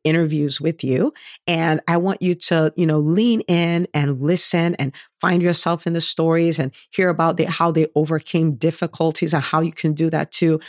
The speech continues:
how they dreamt up something that didn't seem impossible. They did it and you can do that too. I want you to, to lean into it and just, you know, use this episode to create a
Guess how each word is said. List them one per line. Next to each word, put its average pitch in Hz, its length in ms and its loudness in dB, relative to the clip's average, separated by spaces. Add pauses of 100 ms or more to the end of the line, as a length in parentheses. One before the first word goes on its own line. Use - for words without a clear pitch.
(120)
how 185 180 0
they 151 240 2 (160)
dreamt 165 380 -2
up 156 140 0
something 165 540 0
that 156 160 -2
didn't 160 200 0
seem 156 220 0
impossible. 160 640 -2
They 143 160 0
did 147 260 0
it 175 220 0 (320)
and 151 240 2
you 175 80 4
can 156 240 0
do 156 200 2
that 143 240 -4
too. 170 340 0 (200)
I 220 40 0
want 254 200 -2
you 190 140 0
to, 165 80 -8 (220)
to 175 140 0
lean 170 360 2
into 170 340 0
it 156 120 2
and 151 200 0
just, 254 380 -2 (300)
you 202 100 2
know, 156 240 2 (240)
use 220 440 0
this 202 280 0
episode 131 760 -2 (300)
to 202 120 2
create 185 580 0 (100)
a 156 120 2